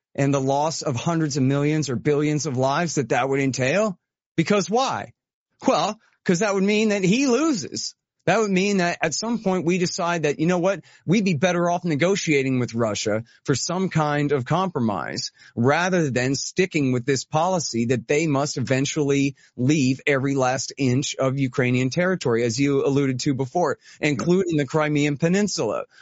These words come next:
When, come on, man, even Rand McNally says that that ship has sailed.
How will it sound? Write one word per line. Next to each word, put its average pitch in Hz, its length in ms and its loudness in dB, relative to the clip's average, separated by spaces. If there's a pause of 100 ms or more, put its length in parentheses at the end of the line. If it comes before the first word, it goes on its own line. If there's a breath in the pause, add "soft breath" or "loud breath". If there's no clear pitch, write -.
When, 151 320 2
come 208 260 0
on, 226 240 2
man, 196 220 2
even 196 320 0
Rand 202 280 2
McNally 165 760 0 (180 loud breath)
says 175 480 -2
that 135 160 -2
that 208 160 0
ship - 320 -4
has 123 300 0
sailed. - 720 -4